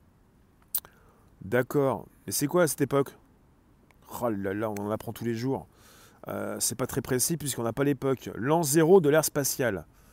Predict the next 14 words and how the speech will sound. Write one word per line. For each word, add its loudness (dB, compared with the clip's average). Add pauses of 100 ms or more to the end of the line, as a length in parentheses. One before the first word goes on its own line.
(520)
Ah -2
oui, 6
le 4
cosmozoïque. 0 (760)
Ça, 0
j'avais 4
peut-être -2
pas -6
entendu -4
parler -2
de -8
ça, -4
du -2
cosmozoïque. -6